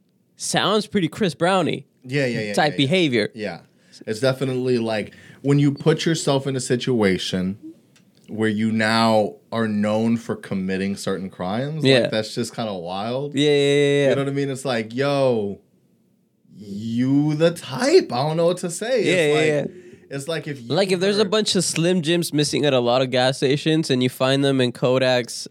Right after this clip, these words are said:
Speaker 1: uh, tour bus.
Speaker 2: But if you, uh, if, if, if something is going on at a DaBaby concert and someone gets shot, I mean,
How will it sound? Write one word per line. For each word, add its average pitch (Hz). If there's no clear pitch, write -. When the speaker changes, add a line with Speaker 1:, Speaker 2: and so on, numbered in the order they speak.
Speaker 1:
uh, 113
tour 131
bus. 165
Speaker 2:
But 143
if 151
you, 175
uh, 147
if, 131
if, 120
if 113
something 139
is 139
going 120
on 110
at 110
a 104
DaBaby 101
concert 92
and 104
someone 104
gets 95
shot, 95
I 113
mean, 104